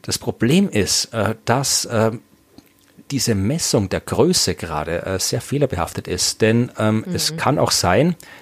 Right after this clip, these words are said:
Speaker 1: dass wir zum Beispiel nicht einen Planeten beobachten, sondern einen Planeten mit Ring beobachten. Und dass dann der Ring, äh, uns einen Planeten vorgaukelt, der größer, äh,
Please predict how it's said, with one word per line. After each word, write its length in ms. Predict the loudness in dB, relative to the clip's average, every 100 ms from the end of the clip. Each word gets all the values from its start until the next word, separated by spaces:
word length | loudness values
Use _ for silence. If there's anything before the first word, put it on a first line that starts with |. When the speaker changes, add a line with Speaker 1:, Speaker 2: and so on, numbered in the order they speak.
| -6
Speaker 1:
dass 280 | -2 0 0
wir 80 | 0
zum 160 | 0
Beispiel 460 | 2 2 2 0 2
nicht 220 | 2 0
einen 140 | -4
Planeten 380 | -2 -2 0 2
beobachten, 420 | 2 2 2 0
sondern 220 | -2 0 0
einen 100 | 0
Planeten 380 | 0 0 0
mit 120 | 0 2
Ring 200 | 4 4
beobachten. 640 | 4 4 2 -2 -12 -18 -18 _ _ _ _ _ _ _ _ _ _ _ _ _ -20 _ _ _
Und 160 | -12 -6
dass 220 | -2 -2
dann 180 | 0 0
der 200 | 0 2
Ring, 360 | 4 6 4 0 -8 _ -20 -20 -20 _ -20 _ _ -12
äh, 340 | -8 -8 -8 -12 -20 _ _ _ -8 0
uns 360 | 2 2 -4
einen 320 | 0 0 0 -4 _ -2
Planeten 520 | 2 4 2 0 -4
vorgaukelt, 1040 | -4 -2 0 0 0 2 2 2 0 2
der 80 | -4
größer, 960 | -2 0 2 2 2 0 -2 -4 -4
äh, 20 | -2